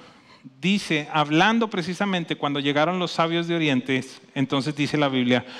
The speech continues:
cuando el rey Herodes oyó eso, ¿qué oyó? Que estaban llegando los sabios de Oriente. Ojo con esto, por favor, porque aquí nos damos cuenta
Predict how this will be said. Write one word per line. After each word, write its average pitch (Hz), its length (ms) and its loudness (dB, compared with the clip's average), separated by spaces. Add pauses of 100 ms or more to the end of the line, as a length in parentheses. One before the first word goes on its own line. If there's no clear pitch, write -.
(180)
cuando 180 280 4
el 170 100 4
rey 190 260 4
Herodes 185 640 0 (840)
oyó 160 400 2
eso, 156 400 0 (160)
¿qué 220 200 6
oyó? 240 540 4 (200)
Que 156 80 -6
estaban 165 340 -4
llegando 165 340 -4
los 170 140 -8
sabios 160 400 -6
de 151 80 -8
Oriente. 131 540 -8
Ojo 208 260 0
con 233 180 -2
esto, 240 240 -2
por 220 160 -4
favor, 220 400 0 (400)
porque 180 280 -2
aquí 196 220 0
nos 214 140 0
damos 208 280 0
cuenta 202 520 2